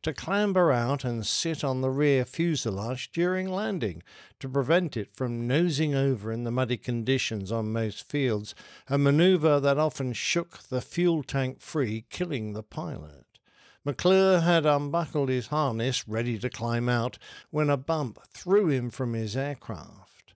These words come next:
Another co-pilot who did this was catapulted from the tail far into the air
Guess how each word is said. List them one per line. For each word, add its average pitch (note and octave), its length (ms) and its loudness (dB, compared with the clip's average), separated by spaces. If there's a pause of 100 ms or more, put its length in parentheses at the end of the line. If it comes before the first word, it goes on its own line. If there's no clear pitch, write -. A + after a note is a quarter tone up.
(400)
Another C#3+ 400 0
co-pilot C3 760 0
who B2+ 180 -2
did B2 280 0
this A2+ 280 -4
was C#3 200 0
catapulted A#2 960 -6
from C3+ 260 0
the B2 80 -2
tail C3+ 420 0
far G3 400 -2
into C#3 300 -2
the C#3 240 -4
air F3+ 340 0